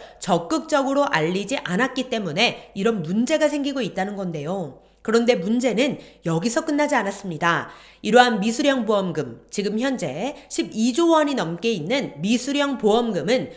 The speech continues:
일정 기간이 지나면 소멸된다는 건데요. 즉, 모르고 있다가 그냥 날아가 버린다는 겁니다.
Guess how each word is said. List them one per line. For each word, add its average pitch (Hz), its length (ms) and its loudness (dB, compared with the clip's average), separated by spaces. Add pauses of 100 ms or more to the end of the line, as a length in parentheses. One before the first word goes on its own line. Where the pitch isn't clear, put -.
(180)
일정 247 460 2
기간이 233 380 0
지나면 233 520 0 (180)
소멸된다는 302 880 2
건데요. 170 640 -4 (240)
즉, 214 180 -2
모르고 247 380 4
있다가 196 640 0
그냥 247 420 2
날아가 196 340 0
버린다는 262 440 0
겁니다. 190 520 -4